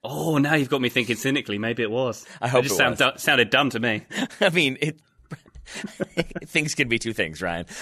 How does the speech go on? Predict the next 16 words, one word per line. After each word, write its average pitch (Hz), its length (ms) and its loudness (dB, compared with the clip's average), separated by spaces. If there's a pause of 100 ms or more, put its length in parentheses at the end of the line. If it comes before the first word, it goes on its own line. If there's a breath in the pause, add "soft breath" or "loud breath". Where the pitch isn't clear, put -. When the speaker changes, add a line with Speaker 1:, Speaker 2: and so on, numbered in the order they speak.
(100)
Speaker 2:
Um, 151 240 6
Speaker 1:
That's 131 140 0
true. - 280 0 (240)
Speaker 2:
uh, 143 200 6
Man 175 200 4
United 185 360 4
missing 151 440 2
Paul 139 160 4
Pogba, 131 520 6
Jesse 127 220 0
Lingard, 113 480 4
uh, 98 300 4
Luke 120 120 0
Shaw, 110 280 6
Anthony 104 260 0
Martial. 95 600 4